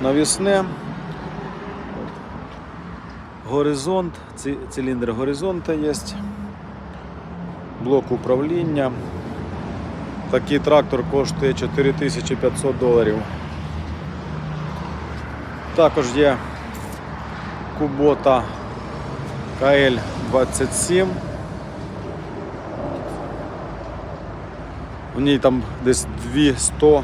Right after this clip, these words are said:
напрацювання. Пам'ять фрези, реверс, коробка полуавтомат. Такі от апаратіща.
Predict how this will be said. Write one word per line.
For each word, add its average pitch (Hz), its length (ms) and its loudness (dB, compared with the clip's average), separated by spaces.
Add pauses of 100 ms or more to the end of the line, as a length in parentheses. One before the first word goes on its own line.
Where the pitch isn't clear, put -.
(160)
напрацювання. 123 960 2 (2000)
Пам'ять 135 320 6
фрези, 175 600 4 (1120)
реверс, 151 680 8 (2000)
коробка 151 380 -6 (100)
полуавтомат. 120 800 -6 (1120)
Такі 113 240 -8
от 107 140 -4 (1200)
апаратіща. 113 720 2